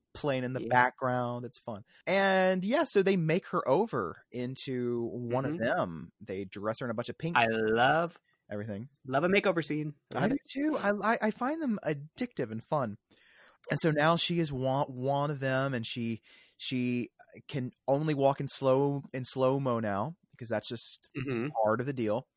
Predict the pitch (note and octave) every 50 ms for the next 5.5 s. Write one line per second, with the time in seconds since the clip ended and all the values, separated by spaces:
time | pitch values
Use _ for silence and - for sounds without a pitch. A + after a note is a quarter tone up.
0 | _ _ _ _ _ - D3+ C#3 - _ - G2+ G#2+ A#2 C#3 D3 D3+ D3 C3+ -
1 | C3+ B2+ - - C#4+ D4 A#3 - D3+ C#3 D3 G3+ A#3 G#3+ E3 D3+ G#3+ B3 C4+ C4+
2 | A3 E3 B2+ G#2 F#2+ G2 A2+ - _ - A#3 C4+ C#4 C#4 C#4+ C4 - - E3 C3
3 | G#2+ F#2 G2+ - _ _ C3+ C3 D#3 D#3 D#3 - G3+ G#3+ B3 D4+ D4+ - D#4+ D4
4 | E4 G4 F4+ C4 B3+ C#4 D#4+ E4 - - - - - - - - - _ - -
5 | - F3+ F3+ F3+ F3 F3 E3+ E3 D#3+ D3